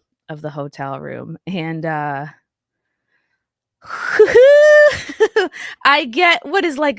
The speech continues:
the worst phone call I've ever, I've ever gotten in my life, and, uh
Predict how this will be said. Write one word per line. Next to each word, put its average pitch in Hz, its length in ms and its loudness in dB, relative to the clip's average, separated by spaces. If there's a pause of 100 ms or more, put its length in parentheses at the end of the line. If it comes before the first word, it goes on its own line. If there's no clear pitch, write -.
the 226 140 -4
worst 226 380 -6
phone 202 200 -8
call 185 220 -8
I've 170 100 -10
ever, 156 420 -14
I've 180 140 -10
ever 170 220 -14
gotten 180 280 -10
in 165 80 -12
my 170 120 -12
life, 147 400 -12
and, 156 240 -14
uh 135 200 -14